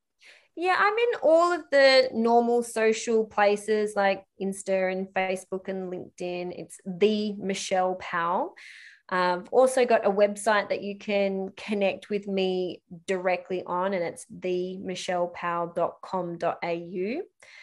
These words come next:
And I've also got a free resource for all of your listeners too, Leanne, and I'm sure you'll link that in for everyone.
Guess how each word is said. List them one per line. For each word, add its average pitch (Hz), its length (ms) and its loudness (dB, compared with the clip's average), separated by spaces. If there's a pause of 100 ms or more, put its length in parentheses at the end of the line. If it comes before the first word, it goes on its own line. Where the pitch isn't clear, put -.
(480)
And 214 380 0
I've 240 200 4
also 359 320 2
got 277 320 2
a 233 260 4 (140)
free 240 240 0
resource 208 720 0
for - 120 -6
all 196 240 2
of 196 180 0
your 190 300 4
listeners 190 600 -4
too, 208 340 -2
Leanne, 185 400 -2
and 180 120 -2
I'm 180 120 -4
sure 185 240 -4
you'll 175 280 -4
link 170 340 -8
that 170 240 0
in 170 240 -8
for 180 240 -6
everyone. 196 760 -8